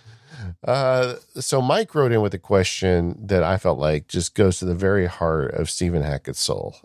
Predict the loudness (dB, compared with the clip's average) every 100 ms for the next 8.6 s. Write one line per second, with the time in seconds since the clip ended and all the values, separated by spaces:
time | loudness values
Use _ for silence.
0 | -8 -4 -4 -4 -8 -12 -16 -8 -2 0
1 | 0 -2 0 0 0 0 -2 -2 -6 -12
2 | -18 _ -14 -8 -6 -8 -12 _ _ _
3 | _ _ -2 0 2 0 0 0 -2 -2
4 | -2 -4 0 0 0 -2 0 0 -4 _
5 | -4 -2 0 -2 -6 -2 0 2 -2 0
6 | 0 0 2 2 2 0 -2 -4 -4 -6
7 | -8 -6 -4 -4 -4 -4 -2 -2 -2 -6
8 | -8 -8 -6 -6 -6 -10